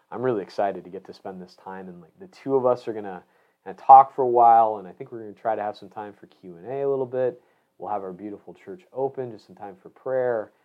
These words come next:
And, uh, yeah, we're blessed to have what we have, and let's figure out the way to make sure that we get more people in and live it well ourselves, and, yeah,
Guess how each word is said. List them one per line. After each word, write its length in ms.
And, 300
uh, 240
yeah, 160
we're 140
blessed 300
to 80
have 120
what 120
we 100
have, 320
and 180
let's 160
figure 180
out 140
the 60
way 120
to 160
make 200
sure 120
that 100
we 100
get 180
more 160
people 420
in 240
and 160
live 140
it 80
well 220
ourselves, 680
and, 180
yeah, 140